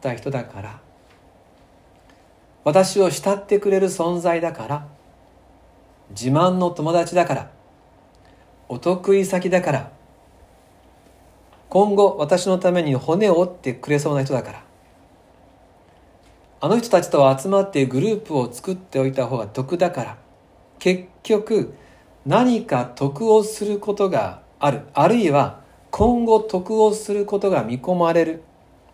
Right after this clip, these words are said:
そういう相手だからこそ親しく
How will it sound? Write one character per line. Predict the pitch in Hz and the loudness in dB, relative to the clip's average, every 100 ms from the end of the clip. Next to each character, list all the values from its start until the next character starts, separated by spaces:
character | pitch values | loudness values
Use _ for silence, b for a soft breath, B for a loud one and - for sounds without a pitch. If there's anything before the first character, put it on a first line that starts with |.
| _ _ _ | _ _ _
そ | - - 208 220 | -10 0 2 4
う | |
い | 220 214 | 2 -2
う | 214 | -2
相 | - 170 185 | -4 -2 0
手 | 190 | 0
だ | 175 | 0
か | 170 | -2
ら | 156 151 | -6 -6
こ | - 208 | -10 -10
そ | 208 - 202 127 - - _ _ _ _ | -10 -8 -6 -6 -8 -20 _ _ _ _
親 | - - 185 | -20 -8 -6
し | 180 - | -6 -12
く | - - 156 | -14 -8 -6